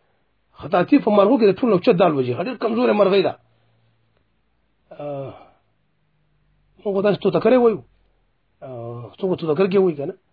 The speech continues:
د کونو کې دا جالې جوړې، ډېر کمزوری شی دی. هغه عزت یې هم دومره دی چې تاسو وګورئ. آه، ډېر عزت الله تعالی ورکړی دی. دا بیا نور یې خوړل. او دغه، آه، یو قسم یې دی.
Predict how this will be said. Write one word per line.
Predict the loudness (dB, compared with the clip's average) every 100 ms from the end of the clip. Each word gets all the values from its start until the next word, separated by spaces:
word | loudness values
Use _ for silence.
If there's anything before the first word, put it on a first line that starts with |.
| _ _ _ _ _ _ _ _ -16
د |
کونو | -4 2 4
کې | 4
دا | 4
جالې | 4 2 4
جوړې، | 2 2
ډېر | -2
کمزوری | 0 2 2
شی | 0 -4
دی. | -6 -10 _ _ _ _ _ _ _ _ _ _ -4
هغه | 2
عزت | 4 4 2
یې |
هم | 2
دومره | 2 4
دی | 4
چې | 2
تاسو | 2 2
وګورئ. | 0 0 -4 -14 _
آه، | -14 -10 -8
ډېر | -6
عزت | -4 -4
الله | -4
تعالی | -2 -2
ورکړی | -2 -2 -4
دی. | -6 -18 _ -14 -4
دا | 0
بیا | 2 2
نور | 2
یې | 4 4
خوړل. | 2 0 -6 _ _ _ _ _ _
او | -6 -6 -4
دغه، | 0 2 0 -4 _ _ _ _ _ _
آه، | -16 -12 -10
یو | -8 -4
قسم | -2 0 2
یې |
دی. | 2